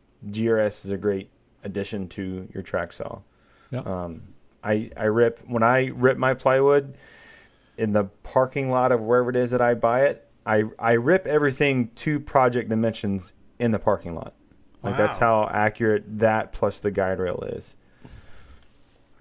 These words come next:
Speaker 3: Huh.
Speaker 2: Yeah. And if you don't have a track saw and you win the guide rail square,
Speaker 1: Then, then you have an, you have a
Speaker 2: Then
Speaker 1: reason to buy a track saw now.
Speaker 2: now you buy a track saw because you have the square.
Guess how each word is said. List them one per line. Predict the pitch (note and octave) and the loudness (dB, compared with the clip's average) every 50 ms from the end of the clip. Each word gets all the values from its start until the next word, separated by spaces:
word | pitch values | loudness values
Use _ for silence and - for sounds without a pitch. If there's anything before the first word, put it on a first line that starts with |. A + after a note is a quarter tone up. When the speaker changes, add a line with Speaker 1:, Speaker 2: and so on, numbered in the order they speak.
| _ _ | _ _
Speaker 3:
Huh. | F3 E3 C3+ A#2+ - - - - - - - - _ - | -14 -14 -14 -16 -18 -20 -20 -20 -20 -20 -20 -20 _ -6
Speaker 2:
Yeah. | C3 B2+ - - - _ _ - - - - _ _ _ _ _ _ _ _ _ - | -6 -6 -6 -6 -12 _ _ -20 -20 -20 -20 _ _ _ _ _ _ _ _ _ 0
And | D3+ D3 | 0 0
if | C#3 - | 2 0
you | C#3 | -2
don't | A#2+ G#2+ C#3 D3+ G3+ - - - | 0 2 2 2 2 2 -2 -2
have | G#2+ A#2+ B2 A#2 A2+ B2 | 0 2 2 2 0 -2
a | - A#2+ | -4 -2
track | - B2 A#2 G#2+ G2 - | 0 0 2 2 0 -2
saw | - - G#2+ G2 G#2 A#2+ - - - - _ _ _ _ _ _ _ _ _ _ _ - | -2 -2 -2 0 -2 -4 -6 -10 -20 -20 _ _ _ _ _ _ _ _ _ _ _ 0
and | C#3 C3 | 0 2
you | A#2 A#2+ A#2 | 2 2 2
win | A#2 C3+ E3+ G3+ | 2 2 2 2
the | F3 | 0
guide | A2 A2+ G2+ G2 G2 F#2+ | 0 0 0 0 0 -2
rail | F#2+ F#2 F2+ F2+ G2 A2+ - _ _ _ | -2 -2 -2 -2 -4 -6 -8 _ _ _
square, | - - - - B2+ A2+ G2 F#2 F#2 A#2 | -14 -14 -4 -2 0 2 2 0 0 -2
Speaker 1:
Then, | A#2 A2+ A#2+ B2+ B2 B2 | -2 0 2 2 4 4
then | B2 B2 B2 | 4 4 4
you | B2 C3+ | 6 4
have | C3+ C3+ | 4 4
an, | C3 C3 C#3 - A#2+ | 2 -2 -4 -4 -2
you | A2+ A2+ | 2 2
have | A#2 A#2 | 4 6
a | B2 | 4
Speaker 2:
Then | A2 A#2+ | 4 4
Speaker 1:
reason | B2+ C3 B2+ C3+ C#3 | 2 2 0 -2 -4
to | C3+ | 0
buy | B2+ C3 C3 C3+ C#3+ | 2 2 2 2 0
a | |
track | C3+ - F#3 B3 A#3+ | 0 -2 -4 -4 -4
saw | - - G2 | -4 -4 -2
now. | - G#2+ A2+ - - G#3 G#3 G#2+ F#2+ | -2 -2 -4 -4 -6 -4 -4 -2 0
Speaker 2:
now | G#2 A2 A2 | 2 2 4
you | A2+ A#2+ A#2+ | 4 4 4
buy | A#2+ B2+ C3+ | 4 4 4
a | D3+ | 4
track | - D#3+ F#3 A3+ A#3 - | 2 2 0 0 0 0
saw | - G2+ F2 E2+ E2 - - - _ | -2 -2 -2 -4 -8 -12 -18 -12 _
because | - G#2+ - G2+ F#2 | -6 -2 0 0 0
you | G#2+ A2 | 2 0
have | A2+ A#2+ B2+ | 0 -2 -4
the | C3 | -6
square. | - - F#3 G3 G#3+ F#3 G2+ - | -6 -4 -2 -2 -2 -2 -4 -6